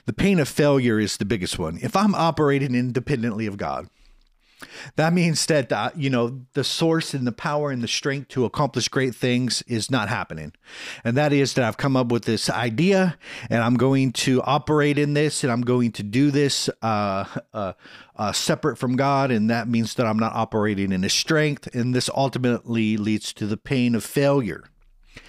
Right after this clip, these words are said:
It also leads to, if it's a very worldly mission, uh, uh, in the, has its root in humanism, you know, at the end of your life, you might be able to say that you did some good, uh, but you can't say that you, you've done kingdom work and actually made,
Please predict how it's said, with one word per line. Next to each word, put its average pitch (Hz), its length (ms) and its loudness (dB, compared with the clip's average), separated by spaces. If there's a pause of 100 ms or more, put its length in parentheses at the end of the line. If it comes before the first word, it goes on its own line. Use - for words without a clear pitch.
(260)
It 123 120 0
also 151 320 2
leads 131 440 0
to, 117 400 2 (320)
if 123 140 -2
it's 135 160 -2
a 127 60 0
very 139 320 4
worldly 131 460 2
mission, 147 500 0 (480)
uh, 110 300 -2 (100)
uh, 110 300 -2
in 113 240 -2
the, 107 340 0
has 110 300 -2
its 104 240 -4
root 123 300 2
in 104 240 0
humanism, 135 680 0 (480)
you 127 100 -2
know, 127 100 2
at 123 160 -2
the 127 140 0
end 131 140 2
of 113 160 0
your 110 160 2
life, 117 280 0
you 110 60 0
might 117 220 0
be 113 160 2
able 101 180 0
to 101 80 -6
say 113 280 0
that 107 240 -2
you 104 40 -2
did 107 240 -4
some 107 240 -2
good, 107 300 0 (640)
uh, 104 120 0
but 101 220 -4
you 104 60 -6
can't 120 340 -2
say 107 300 0
that 98 320 -2
you, 101 240 0
you've 98 260 0
done 104 240 0
kingdom 104 500 -2
work 110 300 -2
and 92 140 -4
actually 110 480 -4
made, 101 340 -2